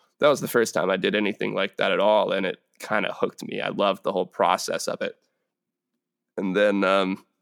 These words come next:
yeah, that was, that was, like, really the genesis of all of it. But, um, I learned to, like, play all the instruments, like, drums, bass, guitar, a little keyboards, but not that much, um, from playing with,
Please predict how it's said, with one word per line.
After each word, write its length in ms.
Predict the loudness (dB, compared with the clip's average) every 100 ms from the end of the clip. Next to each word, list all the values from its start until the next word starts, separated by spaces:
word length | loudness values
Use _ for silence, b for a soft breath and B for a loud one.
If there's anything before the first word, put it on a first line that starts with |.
| _ -20 _ -10
yeah, 300 | 0 2 2
that 180 | 4 2
was, 240 | 2 -2 0
that 160 | 2
was, 180 | 4 4
like, 180 | 0 -2
really 340 | -2 0 2 0
the 140 | -2
genesis 600 | -4 -2 -2 -2 -4 -4
of 180 | -8 -12 _
all 240 | 0 0 0
of 100 | -4
it. 200 | -8 -8 _ _ _ _ 0
But, 300 | 0 0 -4
um, 380 | -2 0 -2 -6 _ _ _ _ _ -2
I 100 | 2
learned 240 | 4 2
to, 40 | 0
like, 180 | -4 0
play 140 | 2
all 140 | 2 2
the 140 | -2
instruments, 680 | -4 -4 -4 -4 -6 -10 -14 -6
like, 260 | -6 -6
drums, 340 | -2 -2 -2 -4
bass, 300 | -4 -4 -8
guitar, 680 | -8 -2 0 0 -2 -4 -4
a 40 | -4
little 280 | -2 -4
keyboards, 500 | -6 -10 -6 -6 -6
but 120 | -6 -4
not 180 | -4
that 200 | -4 -4
much, 420 | -4 -6 -8 -16 -18 _
um, 260 | -6 -6 -8
from 420 | -2 -2 -2 -8 _ _ _ _ _ _ _ _ _
playing 420 | 0 4 4 2
with, 480 | 0 -2 -4 -18